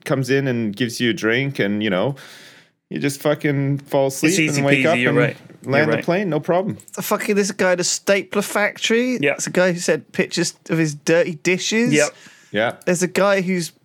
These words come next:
Speaker 3: whose job is to m-, put roofs on model buildings.
Speaker 2: Yep.
Speaker 1: Yeah.
Speaker 2: It was amazing. We got a lot of people. Shout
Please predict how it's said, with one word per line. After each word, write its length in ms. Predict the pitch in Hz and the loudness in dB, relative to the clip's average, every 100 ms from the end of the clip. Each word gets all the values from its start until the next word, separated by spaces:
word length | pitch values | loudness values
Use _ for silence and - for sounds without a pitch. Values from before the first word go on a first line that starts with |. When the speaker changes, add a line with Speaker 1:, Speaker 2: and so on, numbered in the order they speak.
| - | -2
Speaker 3:
whose 240 | 156 170 - | 0 0 -2
job 320 | - 180 190 | 0 0 0
is 120 | 170 | -2
to 100 | - | 0
m-, 340 | 160 156 147 160 | -2 0 0 0
put 180 | - - | 0 0
roofs 500 | 139 165 220 202 175 | 2 4 2 0 0
on 160 | 147 | 2
model 340 | 139 151 160 156 | 2 2 0 -2
buildings. 640 | 165 175 180 190 214 247 | 2 2 2 2 2 2
Speaker 2:
Yep. 140 | - - - | 2 2 0
Speaker 1:
Yeah. 220 | 110 123 - - 160 - | 0 0 -4 -2 -2 0
Speaker 2:
It 60 | 147 | 0
was 140 | 143 | 2
amazing. 520 | 139 143 147 127 110 107 | 4 4 2 0 -2 0
We 60 | |
got 120 | 143 | 0
a 40 | 139 | 2
lot 240 | 147 156 | 4 4
of 100 | 160 | 2
people. 280 | - 139 127 | -2 -4 0
Shout 120 | 151 | 2